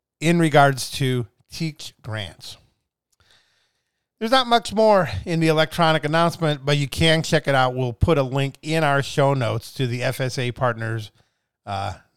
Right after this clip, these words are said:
Knowledge Center where they keep all the electronic announcements. Another news item here.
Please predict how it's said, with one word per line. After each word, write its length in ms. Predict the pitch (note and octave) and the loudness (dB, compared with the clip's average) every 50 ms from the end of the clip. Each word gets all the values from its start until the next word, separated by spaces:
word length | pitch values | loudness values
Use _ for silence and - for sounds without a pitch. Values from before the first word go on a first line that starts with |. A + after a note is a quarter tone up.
| - A#2+ | -14 -8
Knowledge 500 | A#2+ B2 D3 D3 C#3+ D3 D3 C#3 B2+ - - | -2 0 0 2 2 0 -2 -4 -8 -12 -12
Center 460 | - - - D3+ C3+ C3 - A#2+ A2 | -10 -4 -4 -2 -4 -4 -4 -6 -6
where 200 | G#2+ A2 A2 A2 | -4 -4 -4 -4
they 100 | A2 A2 | -6 -8
keep 280 | - - C3+ A#2+ - - | -6 -6 -8 -6 -4 -2
all 160 | A2 A2 G#2+ | -2 -2 -2
the 80 | A2+ | -4
electronic 680 | A2+ A2+ A2+ A2 - - - A#2+ G#2 G2+ G#2 G#2 - _ _ - | -6 -6 -6 -8 -10 -10 -8 -8 -8 -8 -10 -14 -16 _ _ -14
announcements. 760 | - G2+ G2 F#2 F#2+ G2+ F2 - - D#2+ D#2 - _ _ _ _ _ _ _ _ _ _ _ _ _ _ _ _ _ _ _ _ _ _ _ _ _ _ _ _ _ _ _ _ _ _ _ _ _ _ _ _ _ _ _ _ _ _ _ _ _ _ _ _ _ _ _ _ _ _ - - _ _ _ _ _ _ _ _ _ _ | -12 -10 -10 -8 -10 -10 -12 -12 -18 -20 -20 -20 _ _ _ _ _ _ _ _ _ _ _ _ _ _ _ _ _ _ _ _ _ _ _ _ _ _ _ _ _ _ _ _ _ _ _ _ _ _ _ _ _ _ _ _ _ _ _ _ _ _ _ _ _ _ _ _ _ _ -20 -20 _ _ _ _ _ _ _ _ _ _
Another 380 | - C#3 D3 D#3+ F3 F3 F3 F#3 | -6 -2 2 4 4 6 4 4
news 240 | F3 F#3+ F#3+ F3 D#3 | 2 2 2 2 4
item 380 | D3+ C#3+ C3 C3 A#2+ A2 G#2+ | 4 2 2 2 -2 -4 -4
here. 320 | G2+ A#2+ A2 G#2 F#2+ G2 | -6 -6 -6 -6 -8 -8